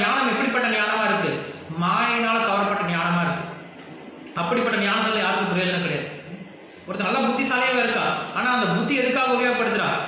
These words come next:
தப்பு பண்றதுக்காக, திருடுறதுக்காக, கொலை பண்றதுக்காக, மத்தவங்களுடைய பொ-, மத்தவங்களுடைய சொத்தை திருடுறதுக்காக உபயோகப்படுத்தினா அப்படின்னா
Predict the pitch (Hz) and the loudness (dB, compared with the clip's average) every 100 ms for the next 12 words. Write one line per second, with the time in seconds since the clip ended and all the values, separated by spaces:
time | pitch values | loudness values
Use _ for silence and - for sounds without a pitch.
0 | - 170 233 233 220 202 190 185 180 170 | -4 -2 0 0 0 0 0 0 0 0
1 | - - - 226 226 226 202 190 180 165 | -2 -6 -2 0 2 0 0 0 0 0
2 | - - - 190 226 226 214 196 185 185 | -2 -6 -4 0 0 0 0 0 0 0
3 | 175 170 - - 180 185 220 220 196 185 | 0 0 -2 -4 -4 -2 0 0 2 2
4 | 180 175 185 175 180 180 220 196 196 202 | 0 0 0 0 0 0 0 0 0 0
5 | 247 233 226 226 214 208 190 214 220 196 | 0 0 2 2 2 2 2 2 2 0
6 | - 202 180 175 247 | 0 0 0 0 2